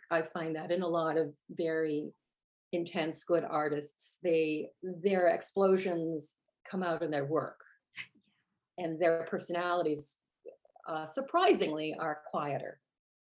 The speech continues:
You know, I found that with Dick Van Dyke, you know, who very,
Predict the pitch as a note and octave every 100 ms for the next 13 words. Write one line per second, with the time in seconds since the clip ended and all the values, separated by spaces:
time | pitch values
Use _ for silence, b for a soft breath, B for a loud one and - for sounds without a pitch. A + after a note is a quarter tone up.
0 | _ _ _ _ _ - E3 D#3 D3+ D#3+
1 | F3+ E3 D3+ D#3+ D#3 E3 - D3+ D3 D#3
2 | - - - - D#3+ D3+ D#3 C#3+ - -
3 | F#3+ F3 D#3 C3+